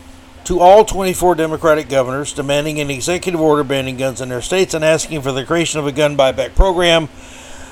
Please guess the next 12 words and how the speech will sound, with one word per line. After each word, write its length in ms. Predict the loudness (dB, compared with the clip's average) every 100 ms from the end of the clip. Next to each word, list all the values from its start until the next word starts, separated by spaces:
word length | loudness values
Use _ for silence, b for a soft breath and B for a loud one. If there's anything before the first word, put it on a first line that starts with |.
| B
Uh, 380 | 4 4 6 4
that 240 | 4 2
didn't 220 | 0 -8 -4
go 160 | -2
over 140 | -2 -2
well 280 | -2 -2
either. 260 | -2 -4 -8 -10 -20 -4
On 220 | 0 0
Thursday, 600 | 4 6 6 6 4 6
<laughs> 1300 | 8 8 6 -4 -4 -4 -4 -6 -16 -14 -14 -16 2
Governor 400 | 8 8 8 6
Hairgel, 920 | 8 8 8 6 4 6 6 6 4